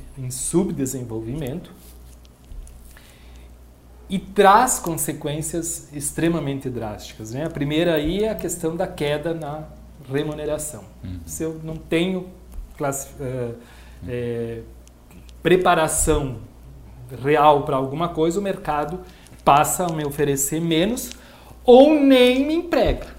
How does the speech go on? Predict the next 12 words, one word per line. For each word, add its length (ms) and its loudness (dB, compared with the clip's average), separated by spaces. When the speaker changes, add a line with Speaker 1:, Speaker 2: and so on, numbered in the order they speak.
Speaker 1:
Então, 300 -4
ou 200 2
eu 60 -2
tenho 320 -2
menor 360 -2
remuneração, 720 -4
ou 260 2
eu 120 -2
tenho 440 -6
taxa 360 2
de 120 -6
desemprego, 680 -6